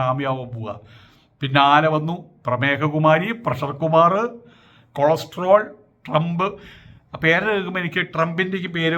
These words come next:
കൊളസ്ട്രോൾ, ട്രംപ് എന്നൊക്കെ ഓർമ്മ വരിക, അതൊക്കെ കൂട്ടത്തിൽ വരും. ഏതായാലും ബാങ്കിൽ എന്തെങ്കിലും ഉണ്ടാകട്ടെ,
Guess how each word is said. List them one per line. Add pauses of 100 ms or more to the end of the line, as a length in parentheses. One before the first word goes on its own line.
(120)
കൊളസ്ട്രോൾ, (280)
ട്രംപ്
എന്നൊക്കെ
ഓർമ്മ
വരിക, (520)
അതൊക്കെ (140)
കൂട്ടത്തിൽ
വരും. (1700)
ഏതായാലും (1080)
ബാങ്കിൽ
എന്തെങ്കിലും
ഉണ്ടാകട്ടെ,